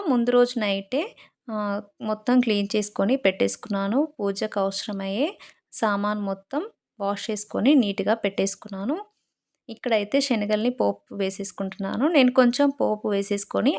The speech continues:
అమ్మవారికి పెట్టేసుకుంటాను. డైరెక్ట్ శనగల్ని మాత్రం వాయనానికి యూజ్ చేశాను. ఇంకా శనగల్లో కొంచెం కొబ్బరి కూడా వేస్తే టేస్ట్ బాగుంటుందనేసి కొబ్బరి కూడా వేసేస్తున్నాను. ఇక్కడ నెక్స్ట్ అయితే దద్దోజనం చేయడానికైతే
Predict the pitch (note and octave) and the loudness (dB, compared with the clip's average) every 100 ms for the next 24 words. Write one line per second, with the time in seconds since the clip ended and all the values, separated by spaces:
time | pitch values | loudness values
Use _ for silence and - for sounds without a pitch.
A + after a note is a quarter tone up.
0 | - A3 G#3 G3+ F#3+ F#3+ D4+ D4 G#3+ - | 0 -2 0 0 0 -2 -2 0 0 0
1 | G3+ - G3 F#3+ F#3+ C4+ A4 _ _ _ | -2 -4 -6 -4 -2 -2 -2 _ _ _
2 | _ G#3+ G#3 G#3+ A3 G#3 - G#3 G3 G3 | _ -2 0 0 -4 -8 -4 -2 -2 -2
3 | G3 F#3+ G3 - E4+ E4+ G#3+ G3 G3 F#3+ | -2 -4 -4 -2 0 2 2 2 -2 -4
4 | G3 D#4 C4+ G3 - F#3 F3+ G3 G#3+ B4 | -6 -2 -2 -2 -4 -6 -6 -4 -4 -6
5 | _ _ _ _ _ _ _ _ _ _ | _ _ _ _ _ _ _ _ _ _
6 | A#3+ A#3 D#4+ A#4+ - C4 A#3 A#3+ B3+ B3+ | -4 -2 0 -2 0 0 2 2 2 0
7 | G#3+ G#3 - C4+ C#4+ A3 G3 G#3+ A3 G3+ | -2 -4 -2 -2 0 0 2 2 2 2
8 | G3+ F#3+ F#3+ B3 B3+ G3+ G3+ F#3+ F#3+ F#3 | 2 2 0 0 2 2 0 0 0 0
9 | G3 G#3+ F#3+ F#3 F#3+ - A4 - A3+ G3 | -2 -4 -4 -4 -4 -6 -8 -6 -4 0
10 | G3 F#3+ G3 A3 G3 - F#3+ - F#3 F#3+ | 0 2 2 2 0 -4 -6 -6 -8 -4
11 | D4 A#4 _ _ _ _ _ _ _ _ | -4 -6 _ _ _ _ _ _ _ _
12 | _ - B3+ C4 C4 G4+ C4 - A#3+ A#3+ | _ -14 0 4 4 4 0 2 2 2
13 | D4+ C4+ A3 G3+ A3+ A#3 C4 C4+ A3 G#3 | 0 4 4 4 2 2 0 2 0 0
14 | G#3+ G#3+ G3+ G3 C4 | -2 -2 -2 0 0